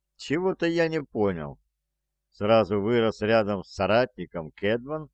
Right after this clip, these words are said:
ещё в полёте решивший снять с командира груз забот по поддержанию дисциплины. «Тебе же было приказано сидеть в корабле и нос оттуда не высовывать». «Давайте-ка поставим всё на свои места»,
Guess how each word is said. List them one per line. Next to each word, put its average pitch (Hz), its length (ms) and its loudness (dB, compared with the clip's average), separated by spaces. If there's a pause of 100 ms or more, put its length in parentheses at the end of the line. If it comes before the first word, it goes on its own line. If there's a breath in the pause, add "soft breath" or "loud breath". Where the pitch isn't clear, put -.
(520)
ещё 123 360 -2
в - 40 -6
полёте 143 460 4
решивший 127 680 0
снять 113 520 -2
с - 60 -20
командира 110 560 0
груз 101 340 -4
забот 120 500 2 (800)
по 107 100 0
поддержанию 101 920 0
дисциплины. 90 880 -6 (800)
«Тебе 151 360 4
же 135 160 4
было 156 260 2
приказано 120 680 0
сидеть 143 380 -2
в - 20 -20
корабле 107 520 2
и - 20 -6
нос 147 400 0
оттуда 123 580 0
не 117 140 0
высовывать». 107 680 -2 (1600)
«Давайте-ка 127 640 2
поставим 147 640 2
всё - 300 0
на 147 140 -4
свои 95 340 -4
места», 104 480 -6